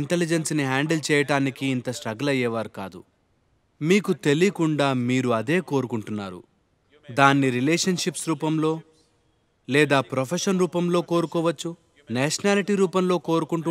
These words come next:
ఉండొచ్చు, ఎథ్నిసిటీ, కమ్యూనిటీ, దేవుడు, స్వర్గం, నరకం, ఇలా ఎన్నో. మీరు చేస్తోందేంటంటే, అసలు అక్కడ లేని లైన్ని ఆర్టిఫిషియల్‌గా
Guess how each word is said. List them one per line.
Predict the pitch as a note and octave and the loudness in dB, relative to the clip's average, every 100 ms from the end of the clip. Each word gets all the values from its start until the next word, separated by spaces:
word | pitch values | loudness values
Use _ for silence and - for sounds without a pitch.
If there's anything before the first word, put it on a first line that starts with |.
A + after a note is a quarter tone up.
| E3+ | 0
ఉండొచ్చు, | E3 D#3+ - E3 - _ _ _ _ | 0 -2 -6 -12 -14 _ _ _ _
ఎథ్నిసిటీ, | C#3+ D3+ G3+ G#3 G#3 F#3+ F3+ E3+ D#3 _ - | 0 2 0 2 0 2 2 0 -4 _ -2
కమ్యూనిటీ, | C#3 E3 G3 F#3 D#3+ E3+ E3 - _ _ _ _ _ _ _ _ _ _ _ _ C3 | 2 4 4 4 0 -2 -2 -8 _ _ _ _ _ _ _ _ _ _ _ _ 0
దేవుడు, | C3+ F#3+ G#3 F#3+ F3+ E3 | 8 8 8 6 4 4
స్వర్గం, | - F3 F#3 G3+ F3+ D#3+ | 4 4 6 4 4 2
నరకం, | F3+ G#3 F#3+ E3+ - E3 | 0 0 -2 -2 -6 2
ఇలా | G3 G3+ D3+ D#3 | 4 6 4 2
ఎన్నో. | G#3 A3+ D3+ G#2 - | 4 2 0 -4 0
మీరు | D3+ D#3+ C3+ | 2 4 2
చేస్తోందేంటంటే, | D3 D#3 - G3 E3+ D3+ D3+ - A#2 C3 A2+ F#2+ C3+ | 0 0 0 0 2 0 0 -2 -2 -4 -4 -4 0
అసలు | C#3+ F3 D#3+ C#3+ | 2 2 2 2
అక్కడ | - C3 B2 A#2+ | 0 -2 0 0
లేని | E3+ G3 D3+ | 2 2 0
లైన్ని | B2+ C#3+ D#3+ C3 | 0 0 0 0
ఆర్టిఫిషియల్‌గా | C3 C3+ E3 F3 - C#3+ | 0 -4 -6 -6 -4 -2